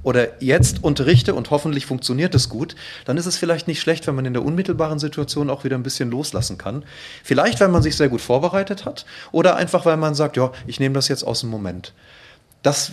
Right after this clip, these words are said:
führt, ist so ein bisschen wie ein roter Faden in meinem Leben. Also da, wo ich wirklich das Gefühl hatte, ich muss jetzt kämpfen oder auch aus irgendeinem Grund mich, mich eng gefühlt habe, das wurde dann auch nicht wirklich gut. Das hat vielleicht funktioniert, aber das war nicht so richtig befreiend.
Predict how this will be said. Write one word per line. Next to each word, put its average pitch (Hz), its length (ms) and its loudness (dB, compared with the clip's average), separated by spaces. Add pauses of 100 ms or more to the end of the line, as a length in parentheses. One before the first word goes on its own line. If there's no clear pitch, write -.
führt, - 540 -2
ist 170 140 2
so 190 100 4
ein 175 40 2
bisschen 180 180 4
wie 170 40 2
ein 170 40 2
roter 156 280 2
Faden 127 280 4
in 117 80 0
meinem 101 200 0
Leben. 95 200 0
Also 107 160 0
da, 123 160 4
wo 165 60 2
ich 156 100 -4
wirklich 151 140 0
das 151 140 -2
Gefühl 151 220 -4
hatte, 160 140 4
ich - 160 -6
muss 175 200 2
jetzt - 180 -2
kämpfen 175 340 0
oder 104 180 -2
auch 101 80 -6
aus 120 140 -4
irgendeinem 147 300 -2
Grund 143 200 -2
mich, 127 200 -6
mich - 180 -10
eng 190 160 2
gefühlt 101 340 -2
habe, 143 200 2 (240)
das - 160 -2
wurde 165 220 4
dann 156 120 0
auch - 160 -2
nicht 147 180 -2
wirklich 123 300 4
gut. 101 160 -6
Das 110 120 -4
hat 143 120 -6
vielleicht 139 220 -2
funktioniert, 143 520 -2
aber 143 160 -2
das 127 160 -4
war 131 120 -4
nicht 135 140 -4
so 131 100 -6
richtig 117 320 -8
befreiend. 85 520 -14